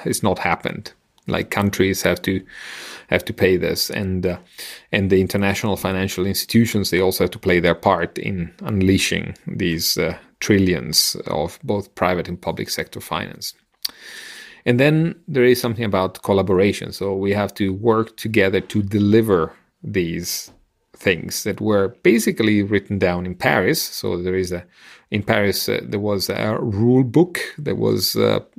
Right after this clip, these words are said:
initiated, and it has to be finalized. So what are the operational aspects of the Paris Agreement?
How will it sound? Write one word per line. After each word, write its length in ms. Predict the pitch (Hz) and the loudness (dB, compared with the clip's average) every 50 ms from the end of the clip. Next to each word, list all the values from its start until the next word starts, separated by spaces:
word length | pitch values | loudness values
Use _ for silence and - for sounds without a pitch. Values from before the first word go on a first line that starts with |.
| - _ _ - - | -20 _ _ -4 0
initiated, 640 | 180 117 107 107 - - 117 117 127 143 185 185 | 2 4 4 4 4 4 4 4 6 6 4 4
and 80 | 143 98 | 4 2
it 140 | 92 92 85 | -2 -2 -2
has 180 | 95 92 - | -2 -2 -4
to 60 | - - | -2 -4
be 140 | 98 95 | -2 -2
finalized. 920 | 92 - - 92 92 98 98 101 113 120 113 127 170 208 190 - - - - _ _ - - - - - - - | -2 -2 0 2 2 2 2 2 4 4 4 4 4 2 2 0 -4 -8 -18 _ _ -20 -18 -16 -16 -16 -16 -16
So 520 | - - - 104 98 95 95 - - - - - | -8 0 2 4 6 6 4 2 -2 -8 -6 -2
what 240 | 110 104 104 104 | 2 4 4 4
are 420 | - - 98 95 101 107 101 101 _ _ _ _ _ _ _ _ _ - | 4 2 2 2 4 2 0 0 _ _ _ _ _ _ _ _ _ -8
the 180 | - 110 101 - - | -2 0 0 0 0
operational 920 | 156 113 - - 113 107 104 113 120 - - 120 104 95 90 90 - - _ _ _ _ _ _ _ _ _ _ _ _ - | -2 -2 0 2 4 4 6 6 4 2 0 0 0 0 0 -2 -6 -10 _ _ _ _ _ _ _ _ _ _ _ _ 0
aspects 580 | - 117 107 107 - - - 104 95 - - - | 2 2 2 2 0 -2 0 0 0 0 -2 -8
of 460 | - 107 107 104 98 - - - - - - _ _ | -4 -2 -2 -2 -2 -4 -8 -16 -18 -20 -20 _ _
the 120 | - 113 104 | -2 -2 -2
Paris 460 | - - - 107 95 92 101 - - | -2 0 0 2 2 2 2 0 -2
Agreement? 560 | 113 107 95 92 98 127 160 180 175 - - | 0 0 2 0 0 0 -2 -4 -4 -6 -14